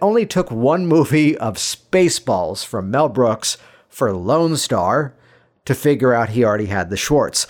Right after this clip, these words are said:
And based on that logic alone, Spaceballs is a better movie than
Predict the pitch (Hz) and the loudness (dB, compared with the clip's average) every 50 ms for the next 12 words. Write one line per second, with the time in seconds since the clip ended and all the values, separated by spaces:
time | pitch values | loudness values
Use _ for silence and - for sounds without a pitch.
0 | - - - - 123 110 98 - 170 208 214 - 208 202 185 180 170 160 156 147 | -10 -20 -10 -8 -6 -6 -2 0 0 0 0 0 0 2 2 2 2 2 2 0
1 | 147 139 143 156 160 147 123 107 95 95 104 110 107 - _ _ _ - - - | 0 0 0 0 0 2 2 0 0 0 -2 -4 -6 -8 _ _ _ -10 -6 -6
2 | - - 160 160 147 - - 123 104 98 104 117 123 - - _ _ - 127 104 | 0 0 0 0 0 -2 -4 -4 -2 0 0 0 0 -2 -8 _ _ -6 -2 -2
3 | - 98 92 123 113 110 120 117 113 107 101 95 101 95 98 98 - _ - 117 | -2 -2 0 0 2 2 2 2 0 0 -2 -2 -2 -4 -4 -6 -8 _ -8 -6
4 | 117 | -6